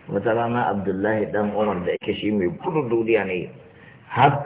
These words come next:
annabi yana rage masa aiki. Shi ne wanda yake masa ka dinga azumi, eh, kwana uku a wata. Ya ce zan iya sama da haka. Nawa kake sauka ƙura da kaza nake ce ka daina yin haka ka yi gaba. Amma da aka tashi za a yi masa wa'azi.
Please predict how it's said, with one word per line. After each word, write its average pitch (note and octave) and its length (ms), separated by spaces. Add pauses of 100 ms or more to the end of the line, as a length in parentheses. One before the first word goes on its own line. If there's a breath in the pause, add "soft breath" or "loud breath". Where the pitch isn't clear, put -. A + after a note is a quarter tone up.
annabi A2+ 480
yana G2+ 180
rage G2+ 300
masa F#2 320
aiki. D#2+ 240 (400)
Shi C3 200
ne C3 140
wanda A2 220
yake G2+ 180
masa F#2 380 (240 loud breath)
ka F2 80
dinga G2 320 (160)
azumi, F2 320 (320)
eh, B1 800
kwana F#2 360
uku F2+ 180
a D2 40
wata. D2 280 (160)
Ya E2+ 160
ce F#2+ 160
zan F2+ 240
iya D2+ 140
sama E2 180
da D2+ 160
haka. D2+ 240 (300 loud breath)
Nawa G#2 260
kake - 320
sauka E2+ 320
ƙura F2 320
da E2+ 140 (100)
kaza F2 240
nake F#2 380
ce E2+ 180
ka F2 80
daina F2 260
yin E2 140
haka D#2+ 240
ka E2 80
yi E2+ 120
gaba. C2+ 280 (800 loud breath)
Amma A#2 300
da A2+ 180
aka G#2+ 160
tashi A2 340
za A2 80
a G#2 140
yi G2 80
masa G#2 260
wa'azi. F#2+ 380